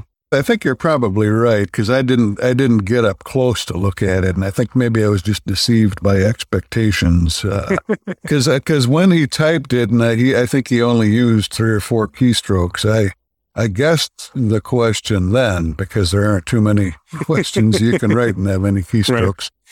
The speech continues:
Speaker 2: Yeah, I think both they didn't want the paper to reveal it, but also there's, you know, people wouldn't be able to see it, so they just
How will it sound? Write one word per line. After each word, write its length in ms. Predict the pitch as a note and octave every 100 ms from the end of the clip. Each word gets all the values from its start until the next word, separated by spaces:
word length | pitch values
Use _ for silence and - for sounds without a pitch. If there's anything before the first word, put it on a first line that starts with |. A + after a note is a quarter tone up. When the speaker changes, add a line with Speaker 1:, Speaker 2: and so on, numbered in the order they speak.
| - -
Speaker 2:
Yeah, 120 | G#3
I 80 | G3+
think 200 | C4+ G3+
both 260 | G#3+ G#3+ -
they 140 | F3
didn't 280 | D3 F3+ F#3+
want 260 | E3 E3 E3
the 80 |
paper 340 | C#3+ D#3 D3+ D3+
to 80 | C3+
reveal 420 | C3+ B2+ C#3+ D3
it, 60 | C#3+
but 100 | D3
also 640 | F3 D3 - C3 B2+ B2
there's, 460 | C3 C3+ B2 A#2 -
you 80 | C3
know, 140 | G#2+
people 260 | G#2 D#3+ C3
wouldn't 180 | C#3 C3
be 60 | B2+
able 120 | A#2+
to 80 | G#2
see 220 | C#3 C3+
it, 120 | C3
so 140 | -
they 140 | B2 A#2+
just 240 | A#2 -